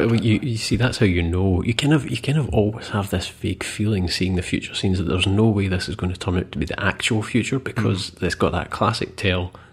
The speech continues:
Speaker 1: the alternate comm badge.
Speaker 2: Yes.
Speaker 1: You know, the outline silver thing on the two kind of gold strips, and it makes a different little chick, chick, chick kind of sound when Riker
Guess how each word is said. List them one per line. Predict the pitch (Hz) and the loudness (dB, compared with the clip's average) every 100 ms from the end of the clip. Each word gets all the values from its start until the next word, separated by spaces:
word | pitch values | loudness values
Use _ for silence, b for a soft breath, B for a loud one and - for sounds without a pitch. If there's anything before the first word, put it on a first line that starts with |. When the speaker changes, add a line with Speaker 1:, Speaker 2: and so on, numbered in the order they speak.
| B | B
Speaker 1:
the | 92 | -6
alternate | - 95 90 92 87 - | 0 0 0 -4 -6 -6
comm | 92 82 | -6 -6
badge. | - - - - | -6 -8 -8 -8
Speaker 2:
Yes. | - - - - B B B B - | -10 -12 -16 -16 B B B B -6
Speaker 1:
You | 92 | -2
know, | 92 | 0
the | 85 | 0
outline | 95 95 90 87 85 | 0 0 2 0 0
silver | - 87 90 | 0 0 0
thing | 85 - 87 85 | -4 -4 -2 -2
on | 82 | -2
the | 80 | -4
two | - - 85 87 - | -6 -4 -2 -2 -4
kind | - - | -8 -8
of | - - - | -10 -12 -2
gold | - 190 185 | 0 0 -2
strips, | - - 196 - - | -4 -2 -2 -2 -4
and | - | 0
it | |
makes | 104 - | 0 0
a | 95 | -2
different | 98 - 95 | -2 -4 -4
little | 95 95 | -6 -6
chick, | - - | -6 -4
chick, | - | -4
chick | - - | -6 -4
kind | - 85 | -4 -2
of | |
sound | - 90 101 101 | -2 0 2 0
when | 98 98 | -2 0
Riker | 92 85 92 92 90 | 0 0 0 0 0